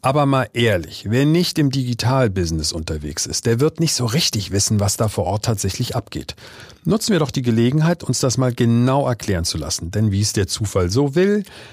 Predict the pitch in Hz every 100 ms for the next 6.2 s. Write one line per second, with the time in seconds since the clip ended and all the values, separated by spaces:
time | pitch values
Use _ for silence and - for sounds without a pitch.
0 | - - - 113 107 - 196 247 135 107
1 | 107 110 110 110 107 - 202 - 110 107
2 | 104 139 147 214 202 247 123 87 85 80
3 | 80 92 101 - 180 - 123 110 - 95
4 | - 135 139 117 95 101 - 90 92 95
5 | 92 101 - 95 90 85 - 78 67 -
6 | -